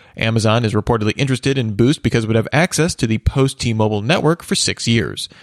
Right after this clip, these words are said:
The company is also reportedly interested in acquiring any spectrum rights divested as part of the merger.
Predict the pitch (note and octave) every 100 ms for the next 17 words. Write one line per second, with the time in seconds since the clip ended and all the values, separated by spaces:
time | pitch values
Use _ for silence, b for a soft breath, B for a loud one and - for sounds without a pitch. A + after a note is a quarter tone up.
0 | B B C3+ - A3+ A#2 C3+ - - -
1 | F#3+ - G#2+ - G#2+ G#2+ - B2+ B2 B2
2 | D#3 A#2+ - G#2 G#2 E2+ E2+ - F3+ -
3 | A#2+ A2 B2+ - - B2 D3 F3+ C3+ C#3+
4 | - - - E2 G#2 A#2 G#2 - -